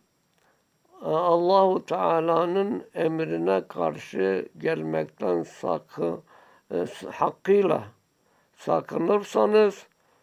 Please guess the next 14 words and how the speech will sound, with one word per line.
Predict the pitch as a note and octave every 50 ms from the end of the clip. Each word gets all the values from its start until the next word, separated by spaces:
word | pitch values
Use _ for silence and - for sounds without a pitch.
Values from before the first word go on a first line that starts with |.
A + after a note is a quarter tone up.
| _ -
işte | - - F#3 E3 - - - F#3+ F#3 F#3 G3 G3 G3 - - -
sana | - - D3+ D#3+ D#3+ D#3+ D#3+ D#3 D3+ D3+ D3+ D3+ D#3 D#3 - _ _
şüphesiz | _ - - F2 F2+ - - - - - - - - F2+ - -
ki | - G3 - G3 G3 F#3+ F#3+ G#3 G3+ _ _ _ _ _ _ _ _ _ -
bu, | D#3 D3+ D#3+ F3+ F#3+ G3 G3 G3 G3 F#3+ F#3+ - A3+ _ _ _ _ _ _ _ _ _ _ _ -
e, | F3 D#3 D#3+ D#3+ D#3
sabır | - - - D#3+ E3 F3 E3+ E3 F3 F3+ G3 G3+ G3 F#3+ F#3+ - - _ _ -
ve | - - E3 E3+ E3+ E3 E3 - -
takva | - D3+ D#3+ - - E3 D#3 D#3 D#3 E3 F3+ F#3 - F#2+ - G3+ - _ _ _ _ _ _ _ _ _ _ _ _ _ _ -
azm | F3 F3 F3+ F3 F#3 F#3 E3+ D#3+ E3
edilmesi | E3+ D#3+ D#3+ D#3 D#3+ D#3 D#3 D#3 D#3 D#3 D3+ D3+ - - E3+ G3+ G3+ G3 G3 G3 - A3 - _ _ _ _ _ _ - -
gereken | E3+ - F3 E3+ F3 E3+ D#3+ - - E3 F3 - - - G2+
işlerdendir. | - - F3 - - - G3 F3 F#3 F3 F3 - F#3 F#3 F#3+ F3+ E3+ E3+ D#3 F3+ F#3 F3+ F3+ F3 F3 E3+ E3 E3 D#3+ D#3+ D#3 D#3 D3+ D3 - - - _ _ - - -
Evet. | - F3 F3 E3+ E3+ D#3+